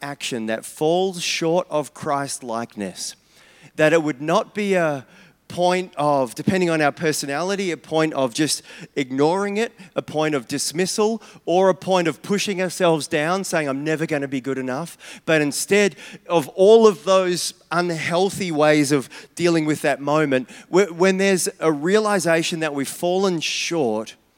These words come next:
that we would just simply hold it before God quickly in that moment. "Father, forgive me. I've sinned.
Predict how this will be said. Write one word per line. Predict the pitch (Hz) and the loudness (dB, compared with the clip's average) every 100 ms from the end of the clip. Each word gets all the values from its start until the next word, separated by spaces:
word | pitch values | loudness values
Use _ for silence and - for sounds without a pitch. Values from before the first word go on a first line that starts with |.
| _ _ - _ | _ _ -20 _
that | 170 160 | -2 4
we | 175 | 6
would | 180 - | 6 2
just | 151 - | -2 -2
simply | 202 156 135 | -2 -2 -4
hold | 151 170 175 | 0 0 0
it | |
before | 165 - 147 135 | -4 -4 -6 -2
God | 131 117 | -4 -2
quickly | 180 165 165 151 | -2 -2 -4 -4
in | 135 | -2
that | 123 | -4
moment. | 117 110 104 101 - _ _ _ _ _ _ _ _ _ _ _ _ | -4 -4 -4 -6 -10 _ _ _ _ _ _ _ _ _ _ _ _
"Father, | - 131 131 123 | -4 0 2 0
forgive | 117 110 98 | -2 -6 -8
me. | 95 90 120 - _ _ _ _ _ _ _ _ _ _ - | -12 -14 -16 -20 _ _ _ _ _ _ _ _ _ _ -14
I've | 117 | -12
sinned. | - 110 101 | -10 -12 -16